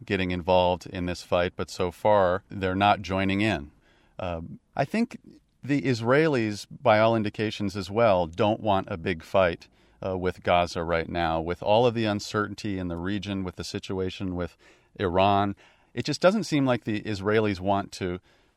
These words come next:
to get into a big fight with Hamas either, and that is to, to launch a ground incursion or to launch more serious airstrikes and then risk having Hamas join the fight and having hundreds, maybe, maybe even thousands of rockets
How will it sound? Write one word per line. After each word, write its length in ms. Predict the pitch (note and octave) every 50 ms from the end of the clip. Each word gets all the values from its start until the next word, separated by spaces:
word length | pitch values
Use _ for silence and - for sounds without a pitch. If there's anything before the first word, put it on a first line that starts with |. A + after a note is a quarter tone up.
| _ _
to 100 | - G2
get 180 | F2 A2+ G#2+
into 280 | G#2 G2+ G2 - G#2 F#2+
a 40 | F2
big 220 | D#2+ G2 F#2 E2+
fight 240 | - - F#2+ F#2 -
with 160 | - F#2+ -
Hamas 420 | - F2+ F2+ F2 F2 F2 E2 - -
either, 300 | F2+ E2+ D#2+ E2+ D#2+ D#2+
and 100 | E2 E2
that 140 | E2+ E2+ E2
is 160 | E2+ E2 -
to, 280 | - - F2+ E2+ E2+ E2+ -
to 120 | - - E2+
launch 300 | E2 F2 F2 E2+ - -
a 60 | E2
ground 360 | D#2 F2+ G#2 G#2+ A2 G#2+ G#2
incursion 680 | G2+ G2 - - G2+ F#2+ F#2+ F#2 E2 F#2+ F2+ F2 E2+ -
or 300 | F#2 F2 E2 E2 E2+ - _
to 180 | - - F#2 E2+
launch 480 | F2 F2+ F2+ F2 E2+ E2+ - - - - - - C3 B2 A2+
more 300 | A#2 A2 G2+ G2+ G2 F#2
serious 480 | - - - F#2+ F#2 F2+ F2 E2+ - -
airstrikes 680 | D#2 F2+ F2+ F#2 - - - F2+ E2 F2 E2+ - - -
and 160 | - G2 F#2
then 240 | F2+ F2+ F2 F2 E2+
risk 460 | F2 G#2+ C3 A#2+ F#2+ F#2 - - -
having 340 | - F#2 F2 E2+ F2 E2+ E2+
Hamas 500 | D#2+ F#2 F2 F2 F2 F2 E2+ E2+ - -
join 360 | E2+ F2 G2+ G#2+ A#2+ C3 C3
the 80 | A2 -
fight 420 | - - F2+ E2 D#2 D#2+ D#2+ - - - - - - -
and 120 | G2+ F2+ F#2
having 280 | G2 F#2 F2 F2+ F2+
hundreds, 480 | E2 G#2+ G2+ G2 F2+ F#2+ F#2 E2 - F#2+
maybe, 400 | F#2 F#2 F#2 F2 F2 F2+ F#2 - _ _ -
maybe 220 | - G2 G#2 A#2 B2+
even 200 | C3+ B2 C3 A#2+
thousands 480 | - A#2 A2+ B2+ C3 A#2+ B2+ A2 F2+
of 140 | G2 F2+ E2
rockets 520 | F2+ E2+ E2 E2+ - G2 F2 - - -